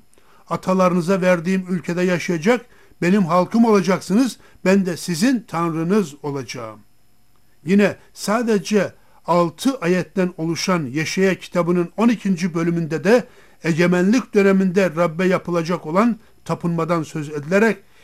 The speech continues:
ilk iki ayette şu sözler yer almaktadır. "O gün diyeceksin, 'Ya Rab, sana şükrederim çünkü bana karşı öfkelenmiştin ama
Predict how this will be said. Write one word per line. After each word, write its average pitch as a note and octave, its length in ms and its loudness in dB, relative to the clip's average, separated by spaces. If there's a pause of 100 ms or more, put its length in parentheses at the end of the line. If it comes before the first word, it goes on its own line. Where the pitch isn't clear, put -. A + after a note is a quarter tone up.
(140)
ilk B3+ 320 2
iki G3+ 260 -6
ayette G#3 580 0
şu - 220 -6
sözler F3 480 -2
yer D#3 200 -2
almaktadır. C#3 680 -8 (440)
"O F3+ 120 0
gün F#3 200 2
diyeceksin, F3+ 680 0 (320)
'Ya F#3 180 4
Rab, G#3+ 120 4
sana F#3+ 280 2
şükrederim F#3+ 640 0 (200)
çünkü G#3+ 340 0
bana F#3+ 220 4
karşı F3+ 340 0
öfkelenmiştin E3+ 760 -2
ama G#3+ 340 4